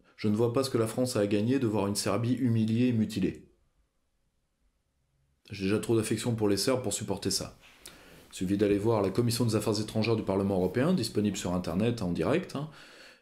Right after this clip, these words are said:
Euh, dès que vous voyez un représentant serbe, il est insulté, euh, les Boches en donnent à cœur joie, c'est, c'est ignoble. Totalement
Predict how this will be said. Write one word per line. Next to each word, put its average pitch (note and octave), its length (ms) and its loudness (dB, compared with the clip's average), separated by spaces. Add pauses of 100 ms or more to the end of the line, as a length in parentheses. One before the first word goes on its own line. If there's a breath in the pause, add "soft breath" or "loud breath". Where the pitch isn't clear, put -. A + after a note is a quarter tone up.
(100)
Euh, F2+ 400 0
dès G#2 120 0
que G#2+ 40 -2
vous G#2 60 -4
voyez G#2+ 180 4
un G#2+ 60 2
représentant G2 560 0
serbe, A#2+ 340 0
il F#2+ 60 2
est F#2 160 0
insulté, G2+ 680 0
euh, E2 200 -4 (580 soft breath)
les D#2+ 80 -6
Boches F#2+ 280 0
en F2+ 80 -2
donnent F#2 160 0
à F2 80 0
cœur E2 220 -4
joie, F#2+ 360 -2
c'est, D2+ 340 -4
c'est - 240 -12
ignoble. F2 400 -2 (1120)
Totalement E2+ 300 -4